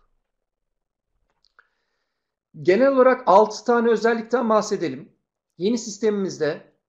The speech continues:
öğretmenlerimiz sınıfa, gruba özel çalışma gönderme imkanına sahiptir. Takdir edersiniz ki hepimizin sınıfındaki öğrenciler aynı seviyede değil. Bilişsel anlamda değil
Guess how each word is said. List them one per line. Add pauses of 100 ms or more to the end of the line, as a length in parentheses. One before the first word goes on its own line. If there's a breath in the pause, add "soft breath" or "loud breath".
öğretmenlerimiz
sınıfa,
gruba
özel
çalışma (320)
gönderme
imkanına
sahiptir.
Takdir
edersiniz
ki (380)
hepimizin
sınıfındaki
öğrenciler (200)
aynı
seviyede
değil. (440)
Bilişsel
anlamda
değil